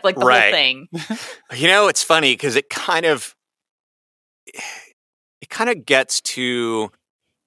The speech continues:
Speaker 2: the writing in a sense, 'cause there's, there's certain
Speaker 1: Mm.
Speaker 2: aspects of the, of the screenplay that I think needed help somehow. So, and
Speaker 1: Okay.
Speaker 2: I guess we could always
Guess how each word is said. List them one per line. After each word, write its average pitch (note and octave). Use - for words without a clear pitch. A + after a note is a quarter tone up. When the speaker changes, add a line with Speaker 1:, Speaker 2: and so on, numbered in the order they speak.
Speaker 2:
the A#2+
writing A2
in C#3
a D3+
sense, D3
'cause B2
there's, A#2+
there's C3+
certain F#3+
Speaker 1:
Mm. D3
Speaker 2:
aspects C#3+
of A#2+
the, G#2+
of A2+
the A2
screenplay A#2
that G2+
I G2+
think -
needed A2
help -
somehow. F3
So, A#2+
and G#2
Speaker 1:
Okay. E3
Speaker 2:
I G2+
guess G#2
we G#2
could G#2
always G2+